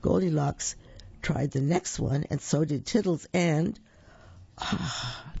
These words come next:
it was just right. And they ate up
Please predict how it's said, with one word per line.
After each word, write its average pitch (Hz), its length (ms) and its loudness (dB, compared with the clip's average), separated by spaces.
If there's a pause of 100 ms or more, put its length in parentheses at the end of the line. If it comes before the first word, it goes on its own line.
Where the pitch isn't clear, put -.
(480)
it - 260 2
was 143 300 0
just - 560 0 (240)
right. 139 480 -2 (760)
And 151 140 0
they - 180 -2
ate 170 220 0
up 113 120 -6